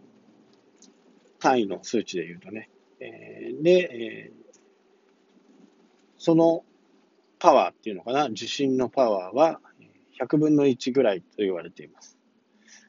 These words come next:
ただ、か-、海で行うプレート型ですね。プレート型の地震と直下型、か-、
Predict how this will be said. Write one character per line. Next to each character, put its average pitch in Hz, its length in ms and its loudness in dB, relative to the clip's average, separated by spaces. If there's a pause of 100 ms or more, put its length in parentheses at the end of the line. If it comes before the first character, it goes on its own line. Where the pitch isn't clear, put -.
(280)
た 202 100 0
だ、 185 300 2
か-、 - 280 6
海 185 280 8
で 110 60 6
行 98 120 4
う 104 480 -4
プ - 100 -6
レ 135 100 8
ー 127 40 4
ト 131 120 2
型 113 380 4 (600)
で - 60 -20
す - 120 -12
ね。 127 320 -2
プ 120 80 -6
レ 120 160 4
ー - 20 -2
ト 113 140 -2
型 110 260 0
の 101 140 -4
地 95 120 -6
震 92 280 -10 (100)
と 214 360 -2
直 107 120 -4 (100)
下 101 140 -4
型、 87 400 -8 (100)
か-、 90 160 -14